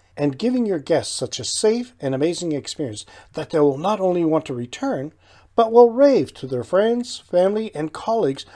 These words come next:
about how great your place is, was as easy as cooking? Sound weird?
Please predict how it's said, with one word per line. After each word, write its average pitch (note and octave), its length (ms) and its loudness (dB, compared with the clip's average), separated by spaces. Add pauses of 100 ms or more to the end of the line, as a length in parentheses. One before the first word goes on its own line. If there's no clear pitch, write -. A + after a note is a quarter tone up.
about F3+ 280 2
how F#3+ 100 2
great A#3 260 -2
your F#3 120 -4
place B3+ 480 -2
is, B2+ 320 -10 (400)
was F#3+ 160 -2
as G#3 120 -4
easy C4+ 280 0
as B3+ 100 -4
cooking? C#4 400 -2 (1040)
Sound C#3+ 360 0
weird? B3 400 0